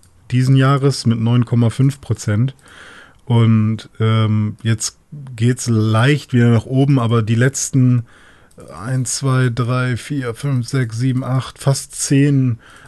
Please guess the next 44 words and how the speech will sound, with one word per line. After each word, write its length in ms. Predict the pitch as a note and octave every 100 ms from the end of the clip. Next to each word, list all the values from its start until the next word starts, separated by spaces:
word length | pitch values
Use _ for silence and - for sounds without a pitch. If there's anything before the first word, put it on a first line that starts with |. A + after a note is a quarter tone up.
| - -
äh, 260 | B2 B2
insa 480 | B2+ D3+ D#3 B2 B2
und 200 | B2+ B2+
YouGov-Umfragen 1040 | C3+ B2 C#3+ C3 A2+ C#3+ B2+ - B2+ B2 B2
waren 140 | A#2+
alle 180 | A#2+ A#2+
bei 160 | A#2+ A#2+
elf 300 | A#2+ C3 -
Prozent. 680 | A#2 - - B2 C3+ - - - - -
Also 160 | A2 A2
die 120 | A2+
hält 220 | A2+ C3
sich 160 | C#3 A2+
da 260 | B2+ B2+
relativ 640 | A2+ G#2 B2 C#3+ D3 C#3+ B2
stabil, 500 | - A#2 A2 C3 C3+
aber 380 | A#2 A#2 A2+ A#2
irgendwie 640 | A#2 B2+ - B2+ B2 A#2+
scheint 300 | A#2 B2+ B2
es 120 | B2 D3+
insgesamt 600 | D3+ - B2 A#2+ A#2+ A#2
eher 180 | A#2+ A#2+
einen 180 | A#2
Abwärtstrend 640 | A2+ A2+ B2 - - A2+ G#2+
zu 120 | A2
geben. 360 | G#2 G#2+ G#2+ B2 - - - - -
Und 400 | A#2 A2 G#2 -
ja, 280 | G#2 G2+ F2+
mal 160 | G2
gucken. 420 | - A#2 A2+ F#2+ G2+
Also 220 | G#2+ A2
ich 120 | -
bin 140 | B2
echt 160 | A#2+ -
gespannt, 380 | A2 - A#2+ A2
wie 60 |
sich 180 | A2 G#2
die 120 | -
A 100 | G#2
F 100 | G#2+
D 120 | - A2+
noch 140 | G#2+
so 300 | A#2+ A2 G#2
weiterentwickelt. 760 | G#2+ A2 A2+ G2+ G#2 A2 G2